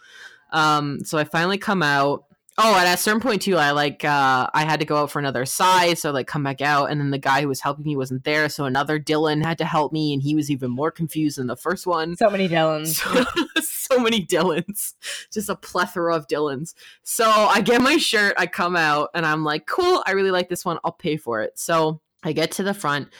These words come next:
Speaker 1: I start, like, I put down the shirt. They ha-, everything comes in, like, these, like, it's a, it's an experience, right? So everything comes in these plastic bags,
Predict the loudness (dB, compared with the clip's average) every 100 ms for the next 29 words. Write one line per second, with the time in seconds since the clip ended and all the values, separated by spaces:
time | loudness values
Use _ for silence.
0 | -20 -20 -12 -8 -6 -6 -6 -2 -2 -2
1 | -4 -2 -2 -2 -2 -2 -2 -2 -2 -2
2 | -2 -2 0 0 0 0 0 0 0 0
3 | -2 -2 -2 0 -2 -4 -4 -6 -4 -4
4 | -2 -2 -2 -2 -4 -4 -4 -2 -2 -4
5 | -4 -4 -2 -4 -2 -2 -2 -2 -2 0
6 | -2 -4 -4 -2 -2 -6 -2 0 -2 -4
7 | -14